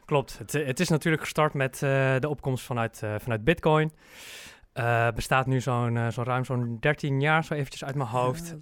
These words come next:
Speaker 2: tweeduizend acht,
Speaker 1: Eh,
Speaker 2: tweeduizend negen, toch?
Speaker 1: ja, zoiets.
Speaker 2: Ja.
Speaker 1: Tweeduizend negen. Ehm,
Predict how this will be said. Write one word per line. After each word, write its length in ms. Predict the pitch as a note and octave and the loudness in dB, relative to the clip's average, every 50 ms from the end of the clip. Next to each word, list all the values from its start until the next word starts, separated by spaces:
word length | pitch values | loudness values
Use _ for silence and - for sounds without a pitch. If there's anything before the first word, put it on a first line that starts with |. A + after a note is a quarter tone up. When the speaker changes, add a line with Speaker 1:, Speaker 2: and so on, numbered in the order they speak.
| _ - | _ -10
Speaker 2:
tweeduizend 460 | - B2+ A#2 A#2 A#2 A#2 A#2 A#2 A2+ | -6 -4 -2 0 0 2 2 0 0
acht, 80 | A#2+ - | -2 -2
Speaker 1:
Eh, 60 | - | -4
Speaker 2:
tweeduizend 360 | - D#3+ C#3+ D3 C#3 D3+ D#3 | -6 -6 -4 -4 -4 -4 -4
negen, 260 | D#3+ D#3+ C#3 A#2+ A#2+ | -4 -2 -4 -4 -4
toch? 140 | - - D#3 | -6 -6 -4
Speaker 1:
ja, 200 | C3+ C#3+ C#3 B2 | -2 -2 -4 -4
zoiets. 400 | - - C#3+ D3+ F#3+ G#3 - E3 | -6 -8 -8 -6 -6 -6 -4 -2
Speaker 2:
Ja. 120 | D#3+ F3+ | -2 -2
Speaker 1:
Tweeduizend 420 | G3+ - D#3+ C#3+ C3+ C3+ B2+ C3+ C3+ | -2 -2 -4 -4 -4 -4 -4 -4 -4
negen. 380 | D3 D#3+ E3+ D#3+ - E3 E3 _ - - - - - - - - - - - - | -4 -4 -4 -4 -6 -8 -8 _ -14 -20 -20 -20 -20 -18 -18 -18 -20 -20 -14 -2
Ehm, 480 | - C#3 C#3 C#3 C3+ C3+ C3+ C3 C3+ | 2 4 6 6 6 4 4 2 0